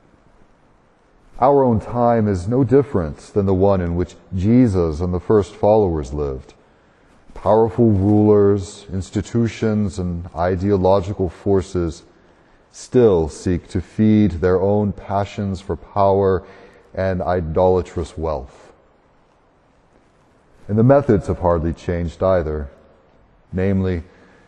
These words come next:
attempting to blind people to the love of God present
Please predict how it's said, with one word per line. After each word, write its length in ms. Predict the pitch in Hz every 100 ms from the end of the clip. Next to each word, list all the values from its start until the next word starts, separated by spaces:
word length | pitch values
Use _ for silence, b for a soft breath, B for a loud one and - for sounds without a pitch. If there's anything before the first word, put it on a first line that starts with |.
| b b -
attempting 640 | - 151 147 - 120 104
to 120 | -
blind 540 | 85 101 110 113 101 78
people 380 | 82 - 80
to 140 | 78 -
the 120 | 107
love 400 | 101 110 117 107
of 200 | 98 85
God 460 | 101 98 95 76 -
present 640 | 120 110 87 73 -